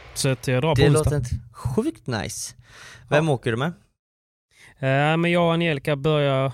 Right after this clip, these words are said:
Speaker 1: börjar att åka och, eh, så är hon där nere några dagar för att hon jobbar. Eh, så hon behöver åka tillbaka på söndagen sen.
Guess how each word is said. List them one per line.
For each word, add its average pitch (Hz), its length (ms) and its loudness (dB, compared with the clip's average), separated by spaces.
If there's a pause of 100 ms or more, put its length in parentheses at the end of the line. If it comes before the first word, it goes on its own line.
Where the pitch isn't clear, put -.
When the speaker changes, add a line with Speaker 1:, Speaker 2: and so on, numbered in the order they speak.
Speaker 1:
börjar 135 360 0
att - 120 -6
åka 135 480 -2
och, - 420 -8
eh, 123 200 0
så 123 140 -2
är 131 120 2
hon 131 140 2
där 127 100 0
nere 127 220 0
några 117 220 0
dagar 120 380 0
för 117 80 -2
att 110 60 -4
hon 120 180 0
jobbar. 117 420 -2 (540)
Eh, 113 640 -8
så 127 140 -4
hon 127 60 2
behöver 123 220 0
åka 117 160 -4
tillbaka 110 300 -6
på - 80 -8
söndagen 113 420 -2
sen. 110 160 -6